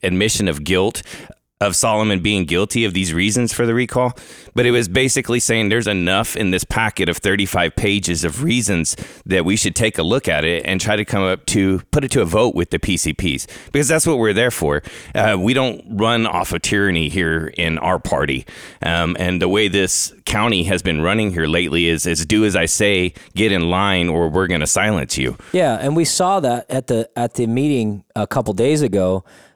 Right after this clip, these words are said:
Speaker 2: uh, where Joel, he, they, they wouldn't have open mic questions.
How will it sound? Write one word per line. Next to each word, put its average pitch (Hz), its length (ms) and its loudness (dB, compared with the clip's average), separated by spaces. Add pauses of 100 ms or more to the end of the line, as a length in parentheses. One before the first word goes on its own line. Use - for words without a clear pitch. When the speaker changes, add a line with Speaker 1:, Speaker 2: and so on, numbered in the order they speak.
(120)
Speaker 2:
uh, 110 240 2
where 110 220 0
Joel, 120 640 0 (420)
he, 127 540 0
they, 117 220 0
they 113 200 -2
wouldn't 143 280 0
have 147 200 0
open 135 380 0
mic 127 220 -2
questions. - 680 -4